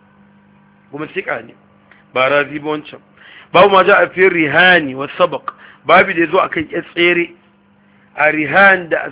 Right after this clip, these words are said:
sabaq wato tsere akan dawakai da raƙuma. Ya halatta a ya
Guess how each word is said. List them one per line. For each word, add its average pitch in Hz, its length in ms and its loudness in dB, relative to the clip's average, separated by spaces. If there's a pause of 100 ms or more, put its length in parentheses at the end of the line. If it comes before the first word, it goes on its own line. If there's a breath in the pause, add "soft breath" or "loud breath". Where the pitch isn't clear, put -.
sabaq 180 260 -2 (100)
wato 143 380 -6
tsere 180 220 0
akan 160 320 -2
dawakai 139 560 -4 (440 soft breath)
da 131 140 -2
raƙuma. 147 460 -2 (180)
Ya 175 240 -6
halatta 165 480 -6
a 139 60 -12
ya 143 220 -12